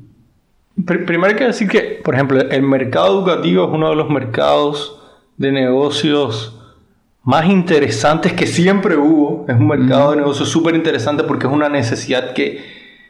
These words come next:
Speaker 1: eh, que, que evoluciona, pero que, que siempre existió y que va a seguir existiendo. Entonces lo hace un mercado muy interesante, siempre va a tener demanda,
Speaker 2: Y
Speaker 1: siempre
Speaker 2: se
Speaker 1: va a
Speaker 2: está
Speaker 1: tener
Speaker 2: reinventando todo el tiempo.
Speaker 1: Se reinventa, siempre va a tener invención del Estado. Es un mercado muy jugoso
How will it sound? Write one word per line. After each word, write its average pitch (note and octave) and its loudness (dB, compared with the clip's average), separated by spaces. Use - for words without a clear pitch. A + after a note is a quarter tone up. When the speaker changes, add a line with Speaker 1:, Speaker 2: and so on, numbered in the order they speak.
Speaker 1:
eh, - -12
que, - -12
que D3+ -4
evoluciona, D3+ 0
pero D3 0
que, A#2+ -2
que A#2+ -4
siempre E3 0
existió D3+ -2
y E3 -2
que C#3 -2
va B2+ 2
a B2 -2
seguir C#3 -2
existiendo. C#3 -2
Entonces C#3 2
lo B2 2
hace B2+ -2
un C#3+ 0
mercado C3+ 0
muy C3+ 4
interesante, C3+ 0
siempre C3 -2
va C3 4
a B2+ 0
tener C3 0
demanda, C3 -2
Speaker 2:
Y - -16
Speaker 1:
siempre C3 0
Speaker 2:
se C3+ 2
Speaker 1:
va C3+ 4
a C3+ 0
Speaker 2:
está C#3 2
Speaker 1:
tener C#3+ 2
Speaker 2:
reinventando C#3 0
todo B2+ 2
el B2 0
tiempo. B2 0
Speaker 1:
Se C#3+ 0
reinventa, C#3 2
siempre D3+ 0
va C#3 4
a C3+ 0
tener C#3 0
invención C#3 0
del D3 0
Estado. D3 0
Es D#3 0
un F#3+ 2
mercado F#3 2
muy E3+ 0
jugoso E3+ 0